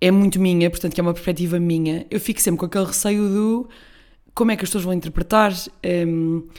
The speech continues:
se vão ficar, não é que fiquem ofendidas, mas tipo, podem não ler da forma, ou não interpretar da forma que eu quero que interpretem. E então, hum, eu expliquei-lhe, "Olha, hum,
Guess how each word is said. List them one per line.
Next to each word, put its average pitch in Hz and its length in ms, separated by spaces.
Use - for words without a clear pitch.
se - 180
vão 208 80
ficar, 185 460
não 208 260
é 247 60
que - 80
fiquem 233 200
ofendidas, 214 600
mas 190 160
tipo, 160 440
podem 214 260
não 220 220
ler 214 240
da 202 140
forma, 208 440
ou 190 120
não 208 80
interpretar 220 440
da 202 80
forma 208 220
que 202 100
eu 202 60
quero 180 340
que 190 120
interpretem. 147 600
E 226 140
então, 240 580
hum, 220 580
eu 208 260
expliquei-lhe, 214 540
"Olha, 143 340
hum, - 240